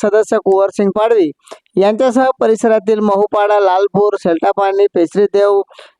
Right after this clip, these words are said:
परिसरातील हजारो शिवसैनिक तर शिंदे गटाचे तसेच काँग्रेस कार्यकर्त्यांनी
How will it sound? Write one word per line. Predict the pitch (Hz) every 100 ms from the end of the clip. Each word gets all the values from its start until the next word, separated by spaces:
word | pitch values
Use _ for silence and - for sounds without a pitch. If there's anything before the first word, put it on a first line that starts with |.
| _
परिसरातील | 175 202 233 220 208 214
हजारो | 190 185 208 214 233 -
शिवसैनिक | 202 190 202 220 233 165 _ _ _ - _ 208
तर | 196 _ _ _ _ _ -
शिंदे | 190 190
गटाचे | 175 190 214 214 220 220 _ - _ -
तसेच | 226 269 196 - _ _ -
काँग्रेस | 180 185 226 240
कार्यकर्त्यांनी | 220 190 175 190 175 240 214